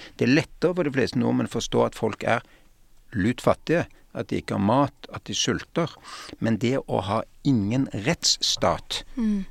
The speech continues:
Speaker 1: er veldig vanskelig. Hvorf-, hvorfor går man ikke til politiet? S-, vil mange spørre meg.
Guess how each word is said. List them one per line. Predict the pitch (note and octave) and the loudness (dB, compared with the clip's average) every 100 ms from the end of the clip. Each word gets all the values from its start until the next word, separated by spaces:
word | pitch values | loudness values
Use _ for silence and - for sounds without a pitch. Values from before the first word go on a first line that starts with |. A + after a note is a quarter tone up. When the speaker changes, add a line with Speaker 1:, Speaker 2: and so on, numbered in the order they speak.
| - | -4
Speaker 1:
er | G2 | -2
veldig | G2+ F#2+ G#2 | 0 2 2
vanskelig. | G#2 C#2+ - A2 | 2 0 -2 2
Hvorf-, | A#2+ - | 0 0
hvorfor | A2+ B2 C3 A2 | 0 2 2 2
går | G#2+ | 4
man | G#2 G2 | 4 0
ikke | - B2+ | 0 0
til | A2+ - | 0 -2
politiet? | - A2 G#2+ D3+ D#3+ F#2 - - | 0 0 2 2 4 2 -4 -14
S-, | - - - | -14 -14 -12
vil | B2+ G#2+ F#2+ | -4 -2 0
mange | F#2+ D2+ E2+ | 0 0 -4
spørre | - F2+ E2 | -2 -2 0
meg. | D2+ | -2